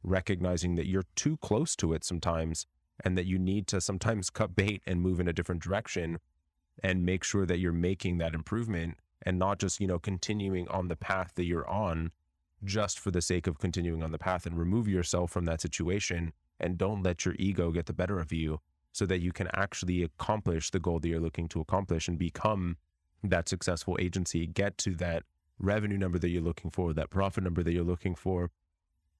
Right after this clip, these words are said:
and even that, you know, getting your time back, which I know is, like, such a huge thing that happens and is going on with the vast majority of agency owners, is that you are so incredibly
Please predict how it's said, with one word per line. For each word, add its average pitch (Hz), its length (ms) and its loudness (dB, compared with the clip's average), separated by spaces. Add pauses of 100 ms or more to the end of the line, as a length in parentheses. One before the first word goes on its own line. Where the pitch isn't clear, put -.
(160)
and 107 100 2
even 110 220 2
that, 90 220 2 (280)
you 95 80 2
know, 87 120 2
getting 87 300 2
your 80 120 2
time 95 400 0
back, 76 260 0
which - 160 -4
I 90 40 -2
know 87 180 0
is, 85 120 0
like, 82 160 -2
such 95 220 -2
a 92 40 -2
huge 107 440 -4
thing 98 180 -2
that 87 100 -2
happens 85 420 -2
and 82 100 -2
is 80 100 -4
going 85 300 -2
on 80 200 0
with - 200 -6
the 92 80 0
vast 87 360 0
majority 85 360 0
of 80 80 0
agency 90 380 0
owners, 82 260 -2
is 82 60 -4
that 85 140 0
you 98 160 0
are 92 80 0
so 92 500 0
incredibly 87 720 -2